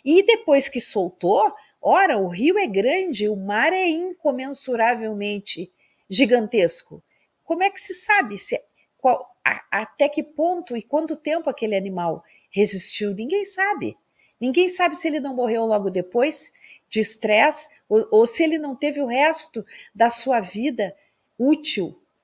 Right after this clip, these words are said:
que ele teria, né, prejudicado, que ele teria normalmente na natureza, se ele não teve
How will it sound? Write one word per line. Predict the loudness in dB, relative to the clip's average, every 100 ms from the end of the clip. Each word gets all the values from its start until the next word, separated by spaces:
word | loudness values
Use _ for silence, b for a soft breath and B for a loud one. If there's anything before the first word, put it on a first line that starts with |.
| _ _ _ _
que | -4 4
ele | 6 4
teria, | 2 0 2 2 2 0 -6 _ _
né, | -4 -4 -4 b b _
prejudicado, | 2 2 0 -4 -6 -4 -2 0
que | 0
ele | 0
teria | 0 0 0
normalmente | 0 0 -2 -4 -8 -8
na | -8
natureza, | -8 -6 -4 -2 -4
se | -6
ele | -6 -6
não | -6 -4
teve | -2 -2 -4